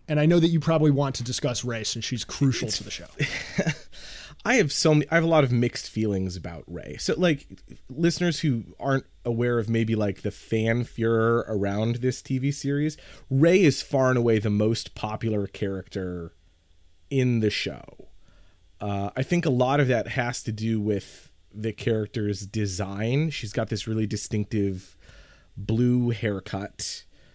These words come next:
Speaker 2: uh, and she's very well color coordinated in a way that only one other character is, and keep that in mind for later.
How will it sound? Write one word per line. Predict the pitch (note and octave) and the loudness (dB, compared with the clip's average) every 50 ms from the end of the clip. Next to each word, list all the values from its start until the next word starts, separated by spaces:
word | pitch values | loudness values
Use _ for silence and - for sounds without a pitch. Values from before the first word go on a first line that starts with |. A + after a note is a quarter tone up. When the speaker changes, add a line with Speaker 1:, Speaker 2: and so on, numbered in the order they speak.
| _ - - _ - - | _ -20 -20 _ -20 -12
Speaker 2:
uh, | G2+ G2 F#2+ F#2+ F#2+ - | -10 -8 -6 -6 -6 -6
and | A2 A2 G#2 | -6 -6 -6
she's | - B2 A2 G#2+ | -6 -6 -6 -2
very | A2 C#3 C3+ C#3 | 2 4 4 4
well | C3 A#2+ B2 B2 A#2+ A#2 | 4 4 4 4 2 2
color | A2 - - C3 B2 A#2 A2+ | 0 0 0 0 2 2 0
coordinated | - - - A#2+ A#2 A#2 A#2 A2 A2+ A2 G#2 G2+ F#2+ G2 F#2+ F#2 E2+ - - | 0 -2 -6 -2 0 0 0 0 0 0 0 0 0 0 -2 -4 -6 -8 -12
in | - A#2+ G#2+ G#2+ | -8 -6 -4 -4
a | G2+ | -4
way | G2+ G2+ G#2 G2+ G2+ G2+ | -2 0 0 0 0 0
that | F#2+ G#2 F#2+ F#2 F2+ - - | 0 -2 -4 -6 -8 -8 -2
only | D3 D#3+ F3 E3 C3+ | -2 0 2 2 2
one | A#2+ B2 C3 C3 C3 B2+ | 2 2 2 2 2 2
other | A#2+ A2 A2+ G#2 G2 | 2 2 2 0 -2
character | - - A#2+ A#2 A2 G#2+ G2 - G#2+ G2+ G2+ | -2 -2 -2 0 0 -2 -2 -2 -2 -2 0
is, | G#2 G2 F2 D2+ C#2+ D2 - - - - - - _ - - | 0 -2 -4 -6 -10 -10 -10 -10 -10 -12 -12 -16 _ -16 -12
and | F#2 F2+ F2+ F2+ E2+ - - - - - - - - - - - - - - - - - | -8 -8 -8 -8 -10 -12 -18 -20 -20 -20 -20 -20 -20 -20 -20 -20 -20 -20 -20 -20 -16 -12
keep | - - C3+ - | -6 -6 -4 -2
that | B2+ A#2+ A#2 A2 | 0 -2 0 0
in | G#2+ G#2 | 0 -2
mind | G2+ F2+ F2+ E2 E2 | -2 -4 -6 -10 -10
for | - F#2+ | -10 -10
later. | F2+ F2+ D#2+ E2 E2 - - | -10 -8 -10 -10 -12 -14 -18